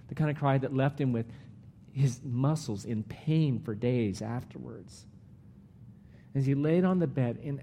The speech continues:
absolute anguish, he said, "You know, there's the kind of physical pain we have when we work out. It's nothing like that. It was, it was, I thought my heart would explode. I thought I was gonna die."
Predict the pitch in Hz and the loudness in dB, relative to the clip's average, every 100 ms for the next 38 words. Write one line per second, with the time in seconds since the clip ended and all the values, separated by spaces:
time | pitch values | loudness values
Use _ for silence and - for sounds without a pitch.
0 | - 170 196 196 175 156 147 127 117 113 | -6 -2 0 0 0 -2 0 0 -2 -4
1 | - 131 131 135 131 123 135 - - 175 | -6 -4 -2 -2 -2 -4 -8 -10 -6 -6
2 | 135 156 151 139 143 143 143 131 131 131 | -2 -2 -2 -4 -2 0 2 2 2 0
3 | 127 123 135 135 123 135 139 170 196 208 | -2 -2 -2 -2 -4 -6 -8 -6 -2 -2
4 | 208 165 139 120 127 131 127 - 156 147 | -2 -2 -2 -2 -4 -4 -8 -10 -10 -10
5 | - - - 151 151 170 170 139 127 135 | -14 -20 -8 -8 -2 -2 -2 -4 -4 -2
6 | 147 123 107 127 120 120 151 156 143 123 | -2 -4 -6 -4 -2 -2 -4 -4 -2 -4
7 | 92 95 95 | -4 -6 -8